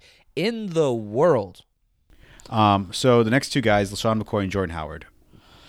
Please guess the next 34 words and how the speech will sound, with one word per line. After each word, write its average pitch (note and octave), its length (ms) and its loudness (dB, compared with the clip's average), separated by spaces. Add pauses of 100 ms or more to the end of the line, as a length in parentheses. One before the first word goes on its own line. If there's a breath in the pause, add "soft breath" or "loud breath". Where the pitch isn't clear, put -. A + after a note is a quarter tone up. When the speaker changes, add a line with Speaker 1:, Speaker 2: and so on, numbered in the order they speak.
(100)
Speaker 2:
I G2+ 80 -8
think G#2 140 -4
they F#2+ 60 -2
both G2+ 220 0
sell A2+ 200 2
high. F2+ 360 -2
Jordan F2 260 -8
Howard F2 140 -8
had E2+ 120 -8
a - 20 -12
huge F#2+ 240 -6
game. F#2 280 -4
LaShawn F2 320 -8
McCoy F2 480 -8
is D#2+ 140 -14
doing D#2+ 180 -12
okay D3 600 -4
with A2 140 -12
Damian A2 300 -4
Williams G2+ 240 -6
being E2 200 -14
out. D#2 200 -14 (180)
Speaker 1:
Yes. G#2+ 180 2
Speaker 2:
What G#2+ 120 0
are - 60 -8
we F#2 40 -4
looking E2+ 260 -12
at D2+ 60 -14
with - 80 -16
these A2+ 100 -2
Speaker 1:
Yeah, A2 120 2
Speaker 2:
guys? B2 140 -10
Speaker 1:
trade A#2+ 320 2
both. F#2+ 280 -2